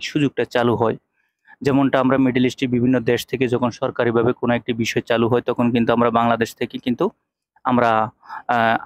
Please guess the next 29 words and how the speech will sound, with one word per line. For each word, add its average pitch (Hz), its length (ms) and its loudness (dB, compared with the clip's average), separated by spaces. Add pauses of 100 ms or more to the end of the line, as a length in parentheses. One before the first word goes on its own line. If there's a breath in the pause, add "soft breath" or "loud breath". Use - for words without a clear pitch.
আবেদন 131 300 2
করি 127 180 2
সরকারিভাবে। 123 760 0 (100)
তো 160 160 -4
ইউরোপের 151 460 -2
ক্ষেত্রে 139 440 -4 (100)
যে 127 120 -2
চারটি 123 380 -4
দেশ 120 280 2 (200)
এই 127 240 0
সুযোগটা 147 500 -2
দিয়েছে, 127 400 0 (680 loud breath)
এই 143 80 2
সুযোগটা 170 460 0
যদি 143 220 2
আমরা 120 220 2
একটু 117 220 -6
কাজে 120 240 -2
লাগাই, 113 320 2
তাহলে 117 280 0
আপনি 113 220 -2
দেখবেন 120 380 0
যে 117 300 0 (400)
যদি 139 340 2
আলহামদুলিল্লাহ 127 760 2
আগামী 123 500 2
জুন 131 200 2
মাসে 147 340 0
সরকারের 139 500 -2